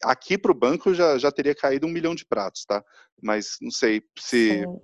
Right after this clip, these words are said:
Speaker 1: né,
Speaker 2: de-,
Speaker 1: pra
Speaker 2: depende
Speaker 1: outros
Speaker 2: também.
Speaker 1: negócios. Então, tô
Speaker 2: Não, pra
Speaker 1: pegando
Speaker 2: alguns
Speaker 1: uma
Speaker 2: negócios teria caído, pra outros é assim, "Nossa, já,
Speaker 1: É.
Speaker 2: temos de tudo."
Speaker 1: Pois é. <laughs>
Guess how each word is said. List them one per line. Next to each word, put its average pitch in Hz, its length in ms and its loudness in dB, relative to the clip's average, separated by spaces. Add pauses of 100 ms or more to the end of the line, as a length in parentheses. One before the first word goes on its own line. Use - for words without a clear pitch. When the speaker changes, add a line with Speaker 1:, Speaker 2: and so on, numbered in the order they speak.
(180)
Speaker 1:
né, 123 220 6
Speaker 2:
de-, - 60 -14
Speaker 1:
pra 120 180 8
Speaker 2:
depende 107 180 6
Speaker 1:
outros 202 280 4
Speaker 2:
também. 233 180 2
Speaker 1:
negócios. 120 680 2
Então, 381 160 -2
tô - 80 0
Speaker 2:
Não, 196 100 4
pra 214 80 4
Speaker 1:
pegando 214 180 8
Speaker 2:
alguns 254 120 8
Speaker 1:
uma 240 100 4
Speaker 2:
negócios 233 400 4
teria 240 260 4
caído, 220 300 2
pra 233 220 2
outros 226 320 4
é 269 80 4
assim, 277 280 -2
"Nossa, 226 400 4
já, 185 340 4
Speaker 1:
É. 247 140 -8
Speaker 2:
temos 202 280 -2
de 247 80 -4
tudo." 156 420 -8 (240)
Speaker 1:
Pois 117 240 0
é. 95 120 -2
<laughs> - 760 -2